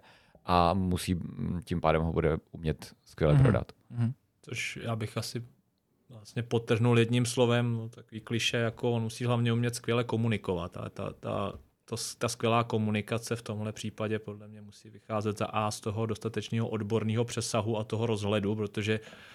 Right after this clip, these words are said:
Speaker 3: jako komunikace o tom, že se se mnou někdo jiný baví a se mnou se nebude nikdo bavit, když bude mít pocit, že já to, o čem se bavíme, tomu nerozumím. Takže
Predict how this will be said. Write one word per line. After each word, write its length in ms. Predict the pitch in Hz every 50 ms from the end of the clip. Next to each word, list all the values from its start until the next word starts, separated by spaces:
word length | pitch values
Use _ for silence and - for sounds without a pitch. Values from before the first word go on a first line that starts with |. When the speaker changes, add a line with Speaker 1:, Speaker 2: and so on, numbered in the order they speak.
| - - - _ -
Speaker 3:
jako 400 | 113 104 - - 120 117 117 113 - - - _ _ _ _ _ _ _ _ _
komunikace 600 | - 113 113 117 117 113 117 113 - - 123 120
o 80 | 113
tom, 140 | 113 123 117
že 100 | 117 117
se 100 | 117 123
se 140 | 117 - 120
mnou 300 | 117 123 123 123 123 123
někdo 420 | 113 117 120 120 110 120 123 120
jiný 220 | 123 123 127 131 123
baví 480 | 117 120 117 104 101 87 87 90 92 - -
a 60 | -
se 140 | - - 98
mnou 200 | 107 107 107 104
se 160 | - - 117
nebude 400 | 113 110 104 101 110 107 110 107
nikdo 300 | 110 104 101 107 113 113
bavit, 320 | 110 107 104 101 101 104
když 140 | 101 101 98 98
bude 160 | 98 104 101
mít 180 | 107 107 104 -
pocit, 280 | - 98 - - 107 98
že 100 | 101 107
já 220 | 104 95 95 101
to, 140 | 104 - 98
o 60 | 92
čem 200 | 95 - 101 98
se 120 | - - 101
bavíme, 480 | 101 101 95 98 95 98 98 95 98
tomu 220 | - 110 101 98 98
nerozumím. 600 | 92 87 87 90 87 87 78 76 - - 85 85
Takže 340 | - 85 90 92 104 104